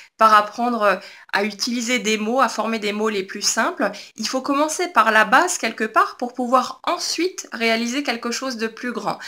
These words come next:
Et une fois qu'il maîtrisera parfaitement l'écriture, là, il pourra envisager d'écrire quelque chose de beaucoup plus grand, mais il faut commencer par le point de départ, et c'est pareil pour nous quelque part, c'est pareil pour chaque étape de ce qu'on vit,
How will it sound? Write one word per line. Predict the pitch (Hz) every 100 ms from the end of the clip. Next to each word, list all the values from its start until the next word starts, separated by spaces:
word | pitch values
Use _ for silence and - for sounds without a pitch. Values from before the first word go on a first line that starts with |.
| - - -
Et | 208
une | - 311
fois | 294 320 277 - _ _ _
qu'il | - 202
maîtrisera | 214 220 247 233 180
parfaitement | - - 226 - 233 240 240
l'écriture, | 214 208 208 - 208 - 294 359
là, | 226 277 392
il | 339 -
pourra | 254 254 247 208
envisager | 208 208 214 254 277
d'écrire | 185 208 - 254
quelque | 208 190 196
chose | 240 226
de | 190
beaucoup | 185 208 226
plus | - 196
grand, | 190 220 339 - - - 208
mais |
il | 226
faut | 277 269
commencer | 240 247 240 294
par | 254 220
le | 214
point | - 233
de | 226
départ, | 233 302 294 254
et | 208
c'est | 226
pareil | 220 240 254 262
pour | 247 233
nous | 240
quelque | 240 208 208
part, | 202 208 262 269 185 - - - -
c'est | 226
pareil | 220 247 294
pour | 294 220
chaque | - - 285 277
étape | 277 262
de | 233
ce | 220
qu'on | - 220
vit, | 208 226 330